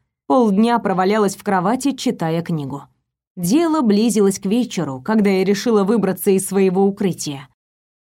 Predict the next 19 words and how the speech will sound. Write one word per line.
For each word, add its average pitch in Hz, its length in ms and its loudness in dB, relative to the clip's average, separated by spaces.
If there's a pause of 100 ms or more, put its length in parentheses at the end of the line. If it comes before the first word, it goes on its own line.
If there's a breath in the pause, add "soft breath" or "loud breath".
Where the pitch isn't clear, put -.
(200)
Сидеть 220 480 0
дома 208 240 4
надоело, 185 560 0
и - 140 -2
я 220 260 4
решила 202 400 2
пообедать 180 640 -2
в - 80 -20
кафе 190 300 -2
неподалеку. 160 720 -4 (520)
Но 311 180 0
когда 254 260 2
я 226 120 0
спустилась, 233 680 -2 (400)
выяснилось, 240 760 2
что - 160 -2
меня 220 300 4
поджидал 190 580 0
сюрприз. 147 640 -8